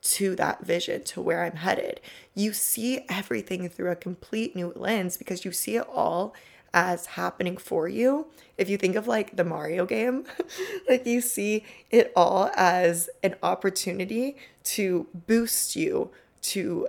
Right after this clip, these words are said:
a further step, to jump over what may have taken you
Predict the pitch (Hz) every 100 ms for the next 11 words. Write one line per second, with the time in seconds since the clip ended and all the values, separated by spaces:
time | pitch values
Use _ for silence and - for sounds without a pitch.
0 | - 170 160 160 156 - - 190 175 170
1 | 165 - - - - 180 - 175 180 -
2 | 175 175 170 165 160 156 - _ _ _
3 | _ _ _ - - 214 175 170 - -
4 | - - - - _ - 180 175 180 175
5 | 175 170 165 175 180 165 156 156 -